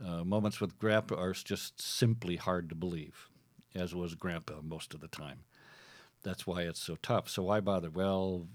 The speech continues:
you know, he was very successful financially, drove big, expensive cars, lived in a large, expensive home. Uh, he didn't look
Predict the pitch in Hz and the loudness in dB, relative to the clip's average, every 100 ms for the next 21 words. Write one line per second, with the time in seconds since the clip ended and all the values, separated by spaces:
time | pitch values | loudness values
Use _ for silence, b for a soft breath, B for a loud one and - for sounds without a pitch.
0 | 104 95 82 82 90 85 80 92 95 - | -8 -6 -6 -6 -6 -8 -6 -4 -4 -4
1 | 101 - 98 - 85 - 87 82 92 107 | -6 -4 -4 -4 -10 -8 -8 0 0 0
2 | - 123 143 156 b b b b - 87 | 2 2 2 -2 b b b b -10 -8
3 | 82 76 95 104 - - 101 98 - - | -8 -6 -4 -2 -4 -4 -4 -4 -8 -2
4 | 95 101 110 95 92 87 80 80 85 90 | 0 0 -2 -2 -2 -2 -6 -4 -2 0
5 | 92 95 87 87 - 92 87 87 90 82 | 0 -2 -6 -10 -6 -6 -4 -8 -6 -4
6 | 98 113 B B B B _ 85 78 87 | -4 -6 B B B B _ -10 -6 -2
7 | 92 85 87 95 98 123 - | -2 -2 -2 0 6 4 4